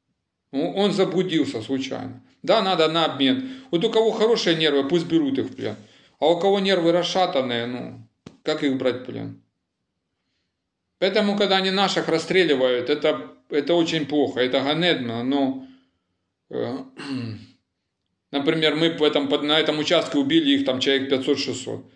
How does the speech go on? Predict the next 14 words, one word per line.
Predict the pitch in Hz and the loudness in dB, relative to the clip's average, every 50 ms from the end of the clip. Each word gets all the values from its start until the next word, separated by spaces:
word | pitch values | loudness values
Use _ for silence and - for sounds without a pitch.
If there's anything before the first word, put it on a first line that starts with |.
| _ _ - | _ _ -8
Понятно, | 151 175 214 240 208 196 | -4 -2 0 0 0 0
что | - - 175 | 0 0 0
он | 160 | 0
когда | 165 160 156 156 156 | 0 2 2 2 2
до | 151 151 | 2 0
нашего | 151 160 151 - - 147 139 131 | 2 0 0 0 0 0 0 2
добрался, | 135 135 131 147 165 175 151 - - 120 107 | 0 0 0 0 2 2 2 0 0 -4 -4
то | - - 120 117 110 107 110 - - _ _ _ _ _ _ _ | -4 -4 -4 -4 -4 -6 -10 -14 -20 _ _ _ _ _ _ _
ты | - 143 139 | -6 -4 -2
для | 139 143 143 | 0 0 0
него | 139 135 131 135 135 | 2 2 2 2 2
уже | 135 131 127 131 123 | 2 2 0 0 -2
все, | 113 - - 120 113 110 | -4 -4 -6 -6 -6 -6
дичь. | 104 123 135 131 131 - - | -4 -2 -2 -2 -2 -4 -8